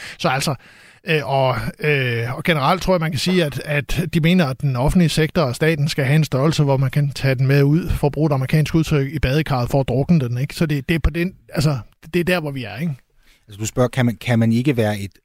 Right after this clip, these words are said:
Speaker 2: rendyrket liberalt parti og meget stort? Og der må man sige, historisk set nej. Altså, det, det kan du ikke. Og Venstre blev jo først et stort parti med Claus Hjort-doktrinen, som var den her nærmelse af, af midten, og prøver at adoptere nogle af Socialdemokratiets talepunkter, noget af deres politik,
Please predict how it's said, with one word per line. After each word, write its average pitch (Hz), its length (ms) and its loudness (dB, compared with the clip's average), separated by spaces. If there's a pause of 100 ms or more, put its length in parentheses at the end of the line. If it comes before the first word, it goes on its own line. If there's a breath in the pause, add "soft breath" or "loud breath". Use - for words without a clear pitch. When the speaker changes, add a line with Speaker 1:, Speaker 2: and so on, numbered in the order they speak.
Speaker 2:
rendyrket 113 400 2
liberalt 98 440 -2
parti - 400 -4
og 101 60 -2
meget 92 280 0
stort? 101 380 -4
Og 101 60 -6
der 107 60 2
må - 20 4
man 110 80 4
sige, 104 180 -2
historisk 110 480 -2
set 110 200 0
nej. 90 320 -10 (260)
Altså, 98 240 -20
det, 110 200 -2
det 110 120 -4
kan 104 180 0
du 110 120 0
ikke. 101 300 -2
Og 104 140 -4 (160)
Venstre 117 340 0
blev 113 200 -2
jo 98 100 2
først 113 360 -2
et 123 100 -8
stort 104 260 -2
parti - 440 -2 (360 soft breath)
med 104 160 0 (100)
Claus 92 240 -4
Hjort-doktrinen, 117 760 0
som 104 140 -6
var 95 140 -6
den 113 160 -4
her 107 100 -2
nærmelse 104 520 2
af, 87 300 -8
af 90 100 -8
midten, 143 460 0
og 113 120 -8
prøver 110 220 -2
at 101 60 -4
adoptere 101 360 -2
nogle 104 140 0
af 104 60 -4
Socialdemokratiets 104 680 -6
talepunkter, 104 580 0
noget 95 140 2
af - 40 -14
deres 98 200 0
politik, 104 460 -2